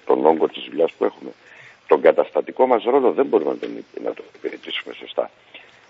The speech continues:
Λοιπόν, και έχουμε πει ότι φέτος με το που τελειώσει η σεζόν, γιατί δεν μπορούμε όταν τα νησιά είναι,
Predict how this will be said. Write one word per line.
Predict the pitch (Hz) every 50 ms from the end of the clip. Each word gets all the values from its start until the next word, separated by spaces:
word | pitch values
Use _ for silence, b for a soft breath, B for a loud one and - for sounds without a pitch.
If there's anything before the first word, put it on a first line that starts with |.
| b _
Λοιπόν, | - 73 73 - - 80 78 76 76 69
και | - -
έχουμε | 113 117 127 127 113 -
πει | - -
ότι | 135 127 123 120 117 - 113 113 110 107 104 101 98 95 95 87 - - - -
φέτος | - 113 110 113 113 101 -
με | 101 98 92
το | - 98 90
που | - - 90 87 85 82 80 80 78 -
τελειώσει | - 82 78 82 104 120 117 - -
η |
σεζόν, | 85 90 85 80 95 95 -
γιατί | 87 85 - 90 90 85 - - _ _ _ _ _ _ _
δεν | - 82
μπορούμε | 82 82 82 80 82 80 78 76
όταν | 76 76 73 71 71 65
τα | 71 71
νησιά | 71 69 - - - 76 71 69
είναι, | 76 76 73 69 65 60